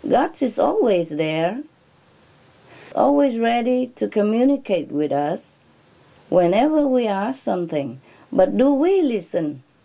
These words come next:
Huh? The animals sometimes want to talk to us, but do we listen?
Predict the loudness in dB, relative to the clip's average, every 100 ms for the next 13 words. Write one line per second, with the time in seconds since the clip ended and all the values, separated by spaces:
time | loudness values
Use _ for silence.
0 | _ 0 0 0 -10 _ _ -20 -20 0
1 | 2 4 2 0 -2 -2 -2 0 0 0
2 | -2 -2 -4 -2 -2 -2 -2 -2 0 -4
3 | -6 -16 -20 -2 0 4 4 4 2 2
4 | 2 0 -4 -6 -8